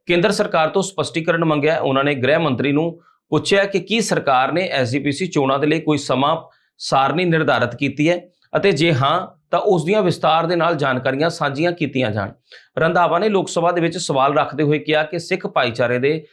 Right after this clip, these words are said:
ਧਾਰਮਿਕ ਅਧਿਕਾਰਾਂ ਦੀ ਰੱਖਿਆ ਕਰਨੀ ਸਰਕਾਰ ਦੀ ਜ਼ਿੰਮੇਵਾਰੀ ਹੈ ਅਤੇ ਐਸ ਜੀ ਪੀ ਸੀ ਦੀਆਂ ਚੋਣਾਂ ਦਾ ਸਮੇਂ-ਸਮੇਂ ਤੇ ਹੋਣਾ ਲੋਕਤਾਂਤਰਿਕ ਪ੍ਰਕਿਰਿਆ ਦਾ,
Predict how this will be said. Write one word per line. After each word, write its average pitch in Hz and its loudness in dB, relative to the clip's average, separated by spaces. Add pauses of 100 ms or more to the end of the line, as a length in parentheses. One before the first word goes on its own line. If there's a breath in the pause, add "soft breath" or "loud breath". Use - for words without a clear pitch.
(280 soft breath)
ਧਾਰਮਿਕ 160 2 (180)
ਅਧਿਕਾਰਾਂ 143 0
ਦੀ 160 0
ਰੱਖਿਆ 175 0
ਕਰਨੀ 143 -2
ਸਰਕਾਰ 135 0
ਦੀ 135 -2
ਜ਼ਿੰਮੇਵਾਰੀ 131 0
ਹੈ 165 -4 (280 loud breath)
ਅਤੇ 196 2
ਐਸ 151 0
ਜੀ 160 -2
ਪੀ 175 -2
ਸੀ 180 -2
ਦੀਆਂ 175 0
ਚੋਣਾਂ 151 0
ਦਾ 175 0 (180)
ਸਮੇਂ-ਸਮੇਂ 185 0
ਤੇ 160 0
ਹੋਣਾ 139 2
ਲੋਕਤਾਂਤਰਿਕ 131 -2
ਪ੍ਰਕਿਰਿਆ 139 -2 (540)
ਦਾ, 160 2